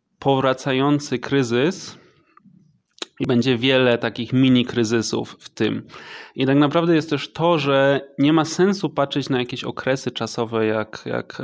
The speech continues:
kwartały, miesiące, tygodnie.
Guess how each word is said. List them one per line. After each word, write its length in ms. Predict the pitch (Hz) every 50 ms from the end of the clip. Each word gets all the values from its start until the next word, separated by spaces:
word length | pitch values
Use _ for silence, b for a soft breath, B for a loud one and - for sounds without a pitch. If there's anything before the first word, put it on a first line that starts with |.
| 127 117 -
kwartały, 680 | - - 110 113 - - - 120 120 120 120 120 113
miesiące, 720 | 113 107 110 107 - - 120 120 120 120 117 - - 120 117
tygodnie. 760 | - - 110 110 117 127 131 131 127 120 123 123 123 147 165